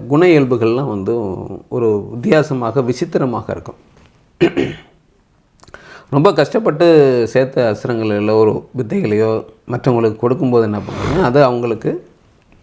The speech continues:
பயன்படுற மாதிரி இருக்கணும், மதிக்கணும் அப்படிங்கிறதுலாம் தான் அவங்க கொடுக்கறதுக்கு விரும்புவாங்க. இறுதி காலத்துல எல்லாத்தையுமே துறந்துட்டு போறவங்க தான். கர்ணனுடைய கதை தான். கர்ணனுடைய கதை வந்ததுக்கு பிறகு தானே,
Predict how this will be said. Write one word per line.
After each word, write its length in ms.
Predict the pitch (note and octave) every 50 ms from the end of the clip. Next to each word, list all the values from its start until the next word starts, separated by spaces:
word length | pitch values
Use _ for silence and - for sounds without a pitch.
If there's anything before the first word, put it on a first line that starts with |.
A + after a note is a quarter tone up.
| _ _ _ _ _ _ _ _ _ _ _ _ _ - - - - - - -
பயன்படுற 400 | A2 A#2+ C3 C3 B2+ A#2+ A#2 A2
மாதிரி 240 | G#2+ G#2+ G#2 G2+
இருக்கணும், 360 | F2+ - G2 F#2 F#2 F#2 F2+ - _ _ _ _ _ _ _ _ _ _ _ _ _ _ _ _ _ _ _ _ _ _ _ -
மதிக்கணும் 560 | C#3 A2+ G#2+ A#2+ C3+ C#3+ D3 F3 D#3 C3 A#2+
அப்படிங்கிறதுலாம் 640 | G#2+ G#2+ G#2+ G#2 G#2 G2+ G2 G2 F#2+ G2 G2 G2 G2+
தான் 180 | A2+ D3 D3
அவங்க 200 | C#3 A#2 G#2 G2+
கொடுக்கறதுக்கு 540 | G2 - - G#2+ G2 G2 F#2+ F#2 G2 F#2+ F#2
விரும்புவாங்க. 360 | F#2 F2+ F2+ F2 - D3 F3+ F#3+
இறுதி 340 | E3+ D#3 D#3 F3 G3+ F#3+
காலத்துல 460 | E3 D#3+ C#3+ C3+ B2 C#3+ C#3+ C3+ B2 A#2
எல்லாத்தையுமே 500 | B2 C3+ C3+ C3 - C3+ C3+ C#3 D3+ D3+
துறந்துட்டு 440 | D3+ C3 A#2 A#2 A2+ A#2 G#2+ G#2+ G2+
போறவங்க 300 | G#2+ G2+ G2+ G2 G2 G2
தான். 180 | G2+ G2 - - - - - - - - _ _ _ _ _ _ _ _ _ _ _ _ - - _ - _ -
கர்ணனுடைய 480 | A#2+ A#2+ C#3+ D#3+ D3+ D3 C#3+ C#3 C3 A#2+
கதை 320 | B2+ C3+ C#3 C#3 C3+ B2
தான். 200 | G2 G#2 G#2+ A#2+
கர்ணனுடைய 380 | C3+ C#3+ C#3+ C#3 C#3 C3+ C3 B2
கதை 260 | B2+ B2+ C3+ D#3 B2
வந்ததுக்கு 300 | A#2+ A#2 A#2+ B2+ B2 B2+
பிறகு 300 | C3 C3 C3 C#3+ D3 D3
தானே, 260 | C#3+ C#3 A2+ F#2+ F2+